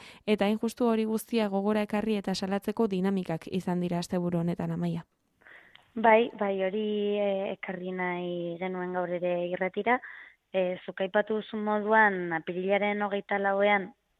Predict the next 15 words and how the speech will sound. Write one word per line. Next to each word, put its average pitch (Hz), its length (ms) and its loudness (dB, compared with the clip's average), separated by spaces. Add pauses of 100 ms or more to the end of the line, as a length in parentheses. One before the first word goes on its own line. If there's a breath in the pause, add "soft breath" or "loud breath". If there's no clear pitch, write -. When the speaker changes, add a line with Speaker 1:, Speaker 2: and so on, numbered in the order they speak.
(180)
Speaker 2:
Bangladeseko 175 1200 -2 (140)
sarraskiaren 165 1160 -6
hirugarren 160 500 -4 (420 loud breath)
urte 170 280 -6 (180)
aurrena, 160 580 -4 (400 loud breath)
eh, 165 180 -4
betetzen 170 540 -6
da, 208 240 6
ez? 277 80 2 (920 loud breath)
Bueno, 190 320 2
ba, 170 380 4
gogora-, 180 1120 2
gogoratzea 190 1160 4 (140)
duela 202 360 4
hiru 190 200 -2